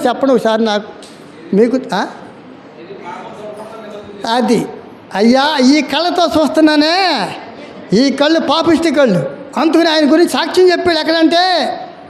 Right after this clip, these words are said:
దేవుడు చెప్పాడు, సాక్ష్యం చెప్పాడా? మన ఎవరినో కాదు, మన గురించి సాక్ష్యం ఉండాలండి. ఎవరో ఏదో చెప్తే వినకండి మీరు, ఎందుకంటే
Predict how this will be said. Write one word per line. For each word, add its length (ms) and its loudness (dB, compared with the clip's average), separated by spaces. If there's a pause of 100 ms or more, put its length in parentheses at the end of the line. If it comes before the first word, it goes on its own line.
(160)
దేవుడు 400 4
చెప్పాడు, 220 2
సాక్ష్యం 400 2
చెప్పాడా? 500 0 (200)
మన 120 2
ఎవరినో 400 2
కాదు, 460 0 (760)
మన 220 0
గురించి 240 0
సాక్ష్యం 360 0
ఉండాలండి. 400 4
ఎవరో 340 2
ఏదో 120 2
చెప్తే 320 2
వినకండి 300 2
మీరు, 180 4
ఎందుకంటే 880 -2